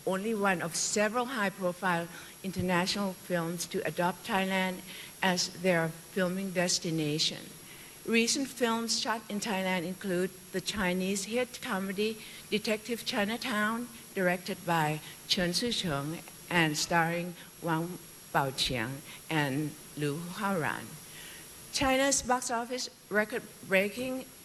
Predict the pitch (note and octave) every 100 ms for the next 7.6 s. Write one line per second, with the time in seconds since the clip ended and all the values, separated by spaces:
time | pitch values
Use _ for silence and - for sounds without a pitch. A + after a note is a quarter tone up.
0 | - - G#3 G#3+ G3+ G3 G#3 A3 G#3+ G#3
1 | G3 F#3+ - G3 F#3 A3+ B3+ - - -
2 | F#3 F3 F3+ F#3 F#3 D#3+ E3+ F3 A3 A3
3 | G#3+ A3 A3+ A#3+ - - - - - F#3
4 | F#3 F#3+ - F#3 F#3+ G3 - C#3+ D3 F3+
5 | - - - - - - - - - -
6 | - F3+ F3+ - F3 E3+ F3+ C#3+ F3 -
7 | F3 F3 F#3 A3+ A#3+